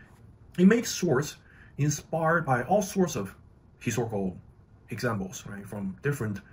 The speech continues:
ethnic origins, Chinese, Japanese swords, um, Filipino swords. I, I've seen him making a fantasy ginouting, and extremely cool offerings. Just, yeah, some love for sure.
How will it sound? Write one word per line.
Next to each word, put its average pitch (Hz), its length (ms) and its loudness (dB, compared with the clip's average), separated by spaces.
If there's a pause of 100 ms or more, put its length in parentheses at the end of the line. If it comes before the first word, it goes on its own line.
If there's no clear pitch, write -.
(240)
ethnic 117 340 -6
origins, 101 520 -8 (180)
Chinese, 104 520 -8
Japanese 104 440 -10
swords, 196 440 -10 (520)
um, 98 420 -8
Filipino 104 520 -6
swords. - 480 -10 (260)
I, 190 160 -8
I've 190 120 -8
seen 160 200 0
him 131 300 2
making 110 260 -8
a 101 160 -6 (400)
fantasy 143 400 2
ginouting, 110 500 -4 (600)
and 98 240 -10
extremely 151 440 -4
cool 110 280 -4 (240)
offerings. - 460 -14 (320)
Just, - 260 -18 (560)
yeah, 190 140 -12 (360)
some 151 260 -2
love 127 280 0 (160)
for 107 160 -8
sure. - 340 -6